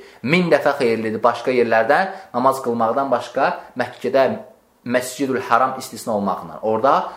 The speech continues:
yüz min dəfə xeyirlidir. Və həmçinin müəllif buyurur, "Fadl əs-salatu fi məscidil Quba." Quba məscidində namaz qılmağın fəziləti.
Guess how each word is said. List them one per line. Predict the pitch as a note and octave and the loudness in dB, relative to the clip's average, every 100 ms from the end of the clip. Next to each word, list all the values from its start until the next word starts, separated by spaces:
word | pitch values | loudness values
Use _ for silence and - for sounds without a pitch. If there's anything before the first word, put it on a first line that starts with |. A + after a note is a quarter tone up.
| - - | -18 -10
yüz | C3 B2 G#2 | -8 -6 -4
min | A2 G2+ | -2 0
dəfə | F#2+ F#2+ - | -2 -6 -8
xeyirlidir. | E2+ - E2 - - _ _ _ _ _ _ _ - | -14 -16 -20 -20 -20 _ _ _ _ _ _ _ 4
Və | G#3 | 6
həmçinin | A3+ - F#3+ F#3 - - _ _ _ _ _ _ _ _ _ _ _ | 6 2 2 0 -4 -16 _ _ _ _ _ _ _ _ _ _ _
müəllif | C3+ F#3+ E3 D#3 D3 | 4 6 6 4 2
buyurur, | E3 D#3+ D#3+ | 4 6 6
"Fadl | - G#3 G#3+ F#3 - - - _ _ _ _ _ | 6 6 8 4 -2 -8 -20 _ _ _ _ _
əs-salatu | D3+ - F3+ F#3 G3 F#3 | -2 4 6 8 8 4
fi | F3 | 2
məscidil | F#3+ G3 F3 E3+ | 2 0 -2 0
Quba." | D#3 C#3 C#3 C3 A#2+ - - - | 2 6 8 8 6 -2 -14 -2
Quba | F3 G3 | 4 6
məscidində | A#3 G3+ - E3+ F3 G#3 | 8 6 2 -2 2 4
namaz | G3 G3 F#3+ | 6 4 2
qılmağın | F#3 F3+ G3 | 2 2 4
fəziləti. | E3 B2 G#2+ - | 2 2 -2 -4